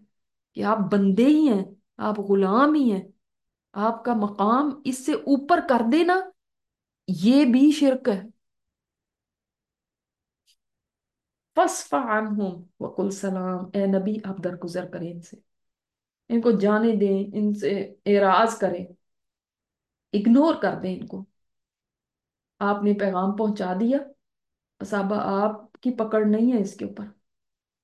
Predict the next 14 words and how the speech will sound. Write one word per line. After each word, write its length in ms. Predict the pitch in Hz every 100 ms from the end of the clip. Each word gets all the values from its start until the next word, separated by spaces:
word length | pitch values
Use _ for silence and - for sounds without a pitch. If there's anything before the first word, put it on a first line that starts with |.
| _ _ _ _ _ _ _ _ _ _ 214
वकुल 300 | 220 226 208
सलाम, 600 | - 196 180 180 180 180
और 240 | - 202
कहिए 380 | 196 196 190 196
सलाम। 400 | 196 170 175 170 190
ये 140 | 240
नहीं 160 | 269 349
कि 60 |
उनको 220 | 262 220
जाके 260 | 214 202 214
अस्सलाम 360 | 196 202 180 180
वालेकुम 320 | 175 170 175
कह 160 | 165
दें, 220 | 160 180